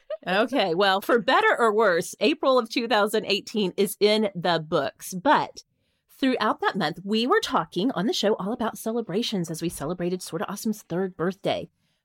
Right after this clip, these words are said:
Speaker 2: But there is one part of celebrating that we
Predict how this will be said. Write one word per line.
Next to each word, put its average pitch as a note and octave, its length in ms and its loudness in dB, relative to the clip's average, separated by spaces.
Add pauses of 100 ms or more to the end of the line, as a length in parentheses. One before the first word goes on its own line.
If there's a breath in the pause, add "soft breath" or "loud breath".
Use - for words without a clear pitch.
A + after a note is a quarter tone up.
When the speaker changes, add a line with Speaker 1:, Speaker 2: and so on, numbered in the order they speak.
(120)
Speaker 2:
But C4 300 -8 (300)
there B3+ 320 0
is C#4 200 -2
one C4 280 0
part D4 320 -2
of C4+ 100 -4
celebrating F#3 720 -2
that - 200 -8
we A4+ 140 0